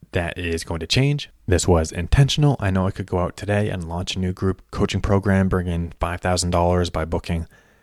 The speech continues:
five new clients for this group coaching program. So I'm not worried. I can turn that off and on at any time 'cause it just takes my input, my manual time, my attention. So this was intentional. I backed away on purpose,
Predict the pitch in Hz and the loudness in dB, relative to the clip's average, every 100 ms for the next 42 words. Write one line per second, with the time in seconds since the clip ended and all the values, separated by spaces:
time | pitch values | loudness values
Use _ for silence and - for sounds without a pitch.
0 | _ _ - 82 85 87 82 - 85 82 | _ _ -4 -2 0 2 0 0 -2 0
1 | 80 - 78 78 - 82 - - 78 82 | 0 -2 -4 -6 -6 -8 -8 -8 -8 -6
2 | 80 78 80 82 87 95 90 98 90 92 | -4 -4 -4 -4 0 2 2 2 2 0
3 | 101 101 101 - 101 90 - 92 - 92 | -2 -2 0 2 2 2 0 -2 0 2
4 | 92 80 85 82 98 98 95 - _ _ | 2 0 -4 -2 0 2 2 -2 _ _
5 | _ _ - 82 - - 82 - 85 82 | _ _ -12 -10 -4 -2 -2 -2 -4 -4
6 | - _ _ - 87 80 78 78 78 - | -10 _ _ -8 -4 -2 -2 -4 -6 -10
7 | _ _ _ - 147 - 123 107 107 101 | _ _ _ 0 2 6 6 6 4 6
8 | 98 95 92 95 92 87 85 82 - 82 | 4 4 2 2 2 2 2 0 -2 -4
9 | - 80 82 - 82 82 - 82 78 78 | -2 -4 -4 -4 -2 0 0 -2 -2 -2
10 | - 95 - 95 92 - _ _ - 87 | 2 2 2 2 2 -2 _ _ -12 -6
11 | 80 - 82 78 80 92 82 87 - | -4 -4 -4 -4 0 0 2 0 0